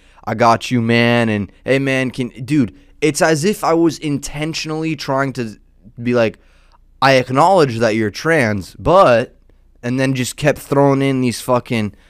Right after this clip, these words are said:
terms and the, and, like, guy, like, I don't know, man. I, I, I don't know if I was getting in my head about it too much, dude, or what, but, like, the dude had fucking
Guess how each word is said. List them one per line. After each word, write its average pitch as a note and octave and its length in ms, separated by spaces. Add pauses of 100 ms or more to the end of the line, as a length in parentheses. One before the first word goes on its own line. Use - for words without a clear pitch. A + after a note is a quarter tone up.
(240)
terms A#2 540
and G#2 180
the, G#2 220
and, G#2 180
like, G2+ 240
guy, A2 580
like, G#2 240 (800)
I D#3+ 160
don't C3+ 160
know, B2+ 180
man. C3 280
I, B2+ 280
I, C#3 400
I C3 120
don't D3+ 100
know D3+ 80
if C3+ 100
I C#3 60
was B2 160
getting B2+ 300
in B2 120
my G#2+ 140
head C#3 260
about D#3 300
it D3+ 100
too D#3 200
much, D3+ 380
dude, D#3+ 360
or A2+ 100
what, C#3 380
but, B2 140
like, A2 440
the B2 160
dude C#3+ 340
had C3 220
fucking A2 580